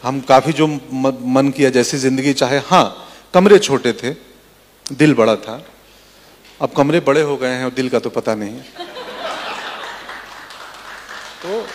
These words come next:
यही था कि, अ, दो साल में, अ, कैमरा एक दफे दिखता था, कभी। तो उस एक दिन कोई शूट करने गए, कुछ भी, एक आध सीन का रोल, या मैंने टीवी में बहुत सारे इंस्पेक्टर बना हूं, तो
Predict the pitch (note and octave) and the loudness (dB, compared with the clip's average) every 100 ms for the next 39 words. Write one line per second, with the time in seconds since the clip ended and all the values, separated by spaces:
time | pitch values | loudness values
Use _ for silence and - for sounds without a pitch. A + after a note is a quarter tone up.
0 | - - - - - - - F#3 C4+ B3+ | -16 -16 -16 -16 -16 -18 -4 6 6 8
1 | G3+ D3+ C#3 G3+ G#3+ E3+ D#3 D#3+ D3+ C#3 | 4 2 0 -4 -4 -6 -10 -8 -6 -6
2 | B2+ - - - - _ _ _ D3+ G3+ | -10 -12 -18 -20 -20 _ _ _ 2 4
3 | G#3+ F#3+ G3+ G#3 G3 - - D#3 D3+ - | 4 2 2 -4 -4 -8 -6 -6 -4 -2
4 | D#3+ F#3+ F#3 E3+ D#3 D#3 C3+ A#2+ - G#2 | 0 4 2 2 -2 -2 -4 -4 -4 -6
5 | G#2 - _ - _ - _ _ _ - | -8 -18 _ -20 _ -20 _ _ _ -6
6 | B2 A#2+ F2+ - _ - _ _ _ _ | -4 -4 -8 -18 _ -20 _ _ _ _
7 | _ _ _ _ _ - - G#3 F3+ G3+ | _ _ _ _ _ -18 -2 -2 4 2
8 | E3+ D3+ - F3 D#3 F#3 F#3 F3+ F3 D#3+ | 2 -2 6 6 6 2 2 2 -2 -2
9 | D#3 C#3 C3+ B2 B2+ B2+ - B2+ B2+ B2 | -2 0 2 2 2 -6 -4 0 2 2
10 | A#2+ - C3 B2 A#2+ A#2 A#2+ C3 C#3+ D#3 | 2 0 -4 -2 0 0 0 2 0 -2
11 | D3+ D3+ E3 F3 D3 C#3+ D3+ D3+ D3+ D3 | -4 -4 -2 -2 0 0 4 4 4 0
12 | - - - C#3 - C#3 - D3 B2+ A#2+ | -6 -20 -8 -4 -2 -2 -2 -4 0 0
13 | A2 G#2 F#2+ - - - - - - - | 0 -4 -12 -20 -20 -20 -20 -20 -20 -20
14 | - - B2+ B2 | -20 -8 -4 -2